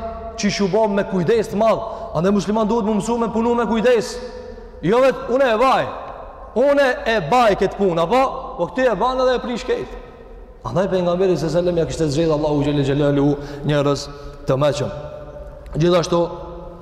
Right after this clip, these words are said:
nga kjo kam përmendje e tartë, mubarat, mubadaratul ansar bil ara wa tafakkur, than dietarët,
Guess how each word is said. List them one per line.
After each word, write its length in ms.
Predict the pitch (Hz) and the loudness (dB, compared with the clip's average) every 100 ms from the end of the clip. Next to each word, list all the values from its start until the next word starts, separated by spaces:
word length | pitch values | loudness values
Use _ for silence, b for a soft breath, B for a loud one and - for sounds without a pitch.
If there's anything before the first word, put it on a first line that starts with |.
| - | -8
nga 160 | 139 139 | -2 0
kjo 200 | 156 156 143 - - - | 2 0 0 -4 -10 -4
kam 140 | 139 | -2
përmendje 380 | 139 143 143 139 | 0 0 0 2
e 40 | |
tartë, 320 | 135 147 143 - - - - - | 2 2 0 -2 -8 -10 -10 -2
mubarat, 640 | 143 139 139 143 151 143 139 135 | 0 2 2 2 2 0 -4 -6
mubadaratul 800 | 139 143 139 139 139 151 135 139 | -2 0 0 0 0 0 0 -4
ansar 540 | 135 131 151 143 135 131 135 - - - - - - | -6 -6 -2 0 0 -2 -6 -8 -10 -12 -14 -14 -6
bil 140 | 131 143 | -4 -2
ara 360 | 131 131 143 143 117 - - - - - - - - - - - - - - - | -2 0 2 0 -2 -6 -10 -12 -14 -14 -14 -14 -16 -16 -16 -16 -18 -18 -18 -10
wa 120 | - - | -8 -6
tafakkur, 580 | - 127 156 135 139 160 - - - - - - - - | -2 0 0 -2 -2 -2 -4 -8 -10 -10 -12 -14 -12 -4
than 200 | 143 139 | -2 2
dietarët, 520 | 139 135 147 139 | 0 2 2 2